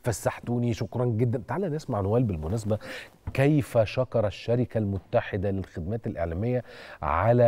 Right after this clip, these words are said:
ع-، تعاملاتها واستضافتها وتسهيل زيارته لمصر.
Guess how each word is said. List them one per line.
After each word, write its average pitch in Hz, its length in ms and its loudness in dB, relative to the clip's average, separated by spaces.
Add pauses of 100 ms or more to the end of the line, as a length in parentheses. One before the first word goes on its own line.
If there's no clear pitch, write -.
(140)
ع-، 95 300 -4 (140)
تعاملاتها 110 1040 2 (120)
واستضافتها 113 1120 0 (320)
وتسهيل 117 680 2
زيارته 104 480 2
لمصر. - 440 -14